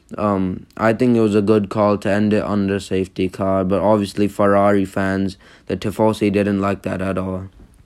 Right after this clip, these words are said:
So Max Verstappen obviously finished the race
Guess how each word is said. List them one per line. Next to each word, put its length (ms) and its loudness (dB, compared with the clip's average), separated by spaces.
So 340 2
Max 260 2
Verstappen 540 2
obviously 440 2
finished 480 0
the 140 2
race 360 2